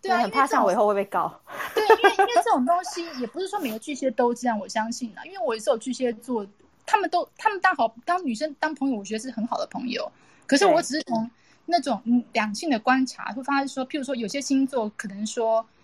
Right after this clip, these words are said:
Speaker 1: 譬如一个金牛女生好，举例金牛，我还觉得说他们身上会有一些很温-，
Speaker 2: 嗯。
Speaker 1: 温柔特质。可是我就觉得我巨蟹女生朋友很没有那种特质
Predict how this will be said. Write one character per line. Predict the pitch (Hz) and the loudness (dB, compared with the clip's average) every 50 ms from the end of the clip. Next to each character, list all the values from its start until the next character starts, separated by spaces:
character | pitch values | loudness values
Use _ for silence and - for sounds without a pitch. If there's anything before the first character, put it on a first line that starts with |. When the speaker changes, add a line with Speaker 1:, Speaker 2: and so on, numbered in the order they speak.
| _ _ _ - | _ _ _ -2
Speaker 1:
譬 | - 302 | 0 0
如 | 254 240 233 | 0 0 0
一 | 233 | 0
个 | 262 | 0
金 | 254 - 339 339 | 2 2 4 4
牛 | 277 254 254 | 6 6 6
女 | 233 196 | 4 4
生 | 185 220 220 220 214 | 2 -2 -2 -2 -2
好， | - - - - | -2 -6 -6 -10
举 | - - - 214 | -10 -4 -2 0
例 | 233 254 | 0 0
金 | 233 - - 269 285 294 | -2 0 2 2 4 4
牛， | 262 - - | 2 0 0
我 | - | 2
还 | 214 240 277 294 | 6 6 6 6
觉 | - 254 | 6 2
得 | 247 247 | 0 0
说 | 247 277 | 0 -2
他 | 269 233 285 | -2 0 2
们 | 262 247 | 2 2
身 | 247 | 2
上 | 262 254 | 2 0
会 | 247 269 226 | 0 0 -2
有 | 202 | -4
一 | 208 | -4
些 | 208 247 226 | -6 -6 -4
很 | 220 196 196 | -4 -2 0
温-， | 220 233 240 | 2 2 2
Speaker 2:
嗯。 | 240 - - | 0 0 0
Speaker 1:
温 | 226 233 240 247 247 | 2 4 6 6 6
柔 | 220 208 208 - - - | 6 4 -2 -8 -10 -10
特 | - - 240 196 - | -6 -4 -4 -4 -4
质。 | - - - - - - - _ _ _ _ _ _ _ _ | -6 -10 -10 -10 -14 -20 -20 _ _ _ _ _ _ _ _
可 | - 277 | 0 4
是 | - 453 | 6 6
我 | 392 330 | 4 4
就 | 381 403 | 0 -4
觉 | - 277 | -6 -8
得 | 285 | -6
我 | 285 277 214 | -4 -2 -4
巨 | 208 - 359 320 | -2 -2 -2 -2
蟹 | - - 320 | -2 0 -2
女 | 285 220 | -2 0
生 | 233 285 262 | 0 0 0
朋 | - 247 254 | 2 0 0
友 | 240 220 214 - _ _ - - - - - | 2 0 -2 -4 _ _ -20 -20 -18 -10 -4
很 | - 233 214 | -2 0 0
没 | 208 196 208 | 0 0 -2
有 | 294 370 277 | -2 0 0
那 | 240 285 | 0 0
种 | 247 202 | 0 -2
特 | 185 - 294 220 190 | -2 -2 -2 -2 -2
质 | - - - - | -6 -12 -14 -14